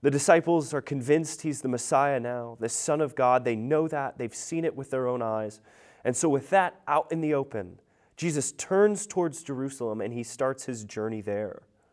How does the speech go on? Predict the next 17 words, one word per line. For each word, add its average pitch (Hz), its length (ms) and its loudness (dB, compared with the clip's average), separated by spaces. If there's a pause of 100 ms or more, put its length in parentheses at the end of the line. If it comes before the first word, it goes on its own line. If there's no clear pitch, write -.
(1000)
Once 170 220 2
he 202 80 0
begins 156 440 -2
to - 100 -6
approach - 600 -4
Jerusalem, 107 600 -8
as 113 160 -6
he's 113 200 -8
close, 131 440 -4
his 123 180 -10
followers, 143 580 -4 (520)
they're 139 100 0
feeling 190 480 2
the 160 140 2
anticipation 139 760 -4
of 113 80 -4
something 131 460 -4